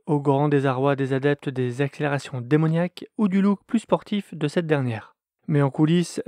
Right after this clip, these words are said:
Tesla travaille sur sa remplaçante. Dans une précédente vidéo, je vous avais partagé le contenu du document d'homologation en Europe qui révélait l'existence d'une version performance équipée de deux moteurs.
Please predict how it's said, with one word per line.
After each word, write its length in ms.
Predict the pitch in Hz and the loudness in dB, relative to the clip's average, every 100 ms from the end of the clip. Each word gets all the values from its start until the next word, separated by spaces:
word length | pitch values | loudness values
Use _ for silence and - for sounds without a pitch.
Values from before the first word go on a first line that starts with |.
| 180 | -2
Tesla 380 | 180 170 185 180 | -2 0 0 0
travaille 460 | - 180 175 185 | 0 0 4 2
sur 180 | 170 170 | 0 -4
sa 120 | - | -2
remplaçante. 680 | 135 175 180 165 185 175 - 113 _ _ _ | 0 0 0 0 0 0 -2 -8 _ _ _
Dans 160 | 165 170 | 0 2
une 180 | 170 180 | 4 2
précédente 480 | - 190 196 185 156 | 0 0 4 4 2
vidéo, 460 | 185 196 202 208 | 2 4 6 4
je 120 | 160 | 4
vous 160 | 196 190 | 4 4
avais 180 | 170 143 | 2 2
partagé 460 | 160 - 185 220 | -2 -2 0 2
le 180 | 202 135 | 2 2
contenu 500 | - 165 - 170 196 | 0 -4 0 0 0
du 120 | 151 131 | 0 -2
document 460 | 143 - 170 170 | -2 -2 -4 -4
d'homologation 840 | 135 190 214 190 160 160 - - - | 0 2 4 4 4 2 0 -6 -2
en 120 | 185 | 0
Europe 360 | 175 131 160 - | 2 2 -2 -4
qui 160 | - 147 | -8 -4
révélait 320 | 160 175 180 | 0 2 4
l'existence 640 | 156 165 165 - 208 202 | 4 2 -2 -4 -2 -2
d'une 180 | 170 147 | -2 -2
version 320 | 156 147 147 | -2 -4 -6
performance 680 | 123 175 - 160 165 185 - - | -4 -4 -2 0 0 0 -4 -8
équipée 440 | 175 - - 185 | -8 -6 -2 -2
de 100 | 143 | -2
deux 200 | 127 156 | 0 2
moteurs. 520 | 165 135 131 - - | 2 0 -6 -10 -20